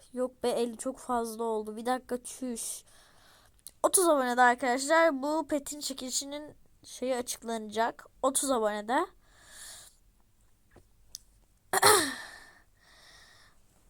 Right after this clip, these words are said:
Ay, havada kalıyor. Ve arkadaşlar gerçekten çok değerli. Ticket falan çıksaydı eğer bana, Ticket'inkini yapardım. Ama arkadaşlar şu anda galiba en,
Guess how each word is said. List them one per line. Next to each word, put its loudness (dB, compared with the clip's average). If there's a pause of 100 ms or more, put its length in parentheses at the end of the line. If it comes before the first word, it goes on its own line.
(160)
Ay, -8 (260)
havada -2
kalıyor. -2 (340)
Ve 6
arkadaşlar 4
gerçekten 4
çok -4 (120)
değerli. 2 (220)
Ticket -4
falan 0
çıksaydı 2
eğer 0
bana, 0 (440)
Ticket'inkini -6
yapardım. 0 (580)
Ama 4
arkadaşlar 4
şu 0
anda 0
galiba 6
en, 0